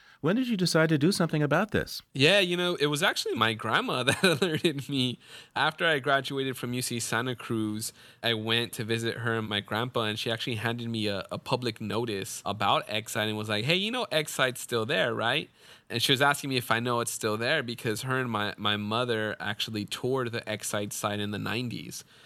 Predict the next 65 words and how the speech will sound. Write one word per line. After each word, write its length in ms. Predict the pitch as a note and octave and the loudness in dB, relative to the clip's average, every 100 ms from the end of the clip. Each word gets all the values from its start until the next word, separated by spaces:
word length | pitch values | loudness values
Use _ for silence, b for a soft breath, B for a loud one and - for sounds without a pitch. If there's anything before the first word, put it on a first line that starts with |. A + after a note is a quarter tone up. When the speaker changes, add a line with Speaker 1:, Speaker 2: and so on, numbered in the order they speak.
| B | B
Speaker 2:
And, 200 | A2+ A2 | -4 0
you 60 | E3+ | 2
know, 120 | D#3 | 2
of 60 | C3 | 0
course, 200 | C#3 - | -4 -2
Exide 340 | A#2 - A#2+ | -4 2 2
was 160 | A2+ A2 | 2 -2
telling 260 | A#2 A2 G#2+ | -2 -2 -2
them, 160 | G#2+ | -2
"Oh, 220 | G#2 D#3+ D#3 | 0 2 2
there's 220 | C3+ C3+ | -2 -4
nothing 240 | B2 A2+ | -6 -4
to 80 | G#2 | -4
worry 420 | G#2 C3 C#3 C#3 | -2 0 0 -2
about, 600 | C3 C3 A#2+ A#2+ A#2+ A2 | -2 -2 0 0 -2 -4
you 100 | G#2+ | -6
know, 320 | G#2+ G#2 G2+ B B B B | -4 -2 -4 B B B B
just 180 | - - | -8 0
nothing 200 | C3 D3 | 0 0
to 60 | D3 | 0
worry 220 | D#3 G3+ | 2 2
about." 320 | C#3+ A2+ A2+ | 2 2 2
And 160 | A2+ G#2+ | 2 -2
so 100 | B2 | 0
my 120 | A2+ | 0
grandma 240 | A#2+ A#2 | 0 -2
said, 180 | A#2 B2+ | 0 0
"Well, 340 | A#2 A2 A2 - B B - | 2 2 0 -6 B B -2
if 100 | C#3 | 2
there's 140 | D3 | 4
nothing 240 | F#3 F3+ | 4 4
to 80 | C#3+ | 0
worry 280 | B2+ F#3 A#3+ | 2 2 2
about, 260 | C#3 B2+ B2+ | 2 2 2
then 180 | B2+ A#2+ | 0 0
why 220 | A#2+ C#3 | 2 2
did 180 | C#3+ C#3+ | 2 -2
the 280 | B2 A#2 A2 - | 0 0 -2 -2
Cali 320 | D3+ C#3 C3 | 0 0 -2
P 280 | - A#2 A#2 | -4 -2 -2
A 140 | G3 | -2
staff 580 | - A2+ G#2 G2+ - - b b b b - | -4 0 2 0 -4 -14 b b b b 2
put 140 | D#3+ | 4
on 140 | D#3 C#3 | 6 4
all 120 | C3+ | 2
this 160 | C#3 | -2
protective 480 | - C3 F3+ F#3 A#2+ | -6 -2 -2 0 -4
gear? 160 | A2 G#2+ | -2 0
And 100 | G#2+ | 4
why'd 160 | D#3+ | 4
they 80 | G3 | 2
make 220 | D#3+ C#3 | 0 -2
me 180 | A#2+ F#3 | -2 -4
put 180 | E4 A#3 | -2 -2
on 200 | A2 G#2+ | 0 0
all 100 | G2+ | -2
this 120 | G#2+ | -4
protective 440 | - A2 - G#2 - | -6 -6 -4 -6 -6
gear 180 | G#2+ G#2 | -4 -2
if 60 | |
there's 180 | A2+ G#2+ | -2 -2
nothing 240 | A2+ A2+ G2 | -4 -4 -6
to 80 | |
worry 260 | G#2+ A2+ A#2 | -4 -4 -4
about? 360 | G#2 G2+ - | -4 -6 -8